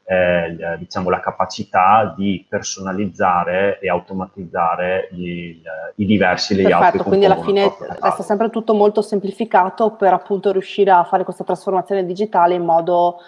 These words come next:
Speaker 2: ottimale. Grazie mille Pierluigi.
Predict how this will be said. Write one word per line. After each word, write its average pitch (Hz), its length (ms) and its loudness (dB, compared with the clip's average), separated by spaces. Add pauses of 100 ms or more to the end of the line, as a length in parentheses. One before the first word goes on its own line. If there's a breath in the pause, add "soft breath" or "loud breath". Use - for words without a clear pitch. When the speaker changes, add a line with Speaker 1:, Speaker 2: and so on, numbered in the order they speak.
(220 loud breath)
Speaker 2:
ottimale. 156 760 -4 (340 soft breath)
Grazie 233 340 2
mille 240 220 4
Pierluigi. 330 920 2